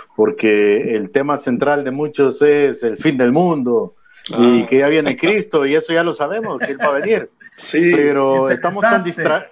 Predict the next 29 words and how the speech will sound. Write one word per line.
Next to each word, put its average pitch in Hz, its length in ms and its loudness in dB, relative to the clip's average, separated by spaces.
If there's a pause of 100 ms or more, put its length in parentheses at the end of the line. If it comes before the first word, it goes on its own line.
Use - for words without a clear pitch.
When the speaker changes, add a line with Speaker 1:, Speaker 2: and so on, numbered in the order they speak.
(100)
Speaker 1:
estamos 185 360 -4
tan 185 180 -2
distraídos 170 680 -2
en 170 80 -4
eso 185 400 -2
que, 131 320 0 (420)
que 139 120 0
no, 139 260 0
no 151 200 -2
nos 170 140 -4
percatamos 156 640 -4
de, 123 280 0
del 117 200 -4
mundo 147 360 -2
que, 113 320 -2
que 113 80 -4
está 143 160 -4
a - 20 -4
nuestro 143 260 -4
alrededor, 131 460 -2
de 131 100 -4
las 120 120 -6
paredes, 131 440 -4
se 120 60 -8
nos 110 120 -6
están 123 220 -6
cayendo, 120 500 -2
pues, 139 300 -2
y 92 220 -6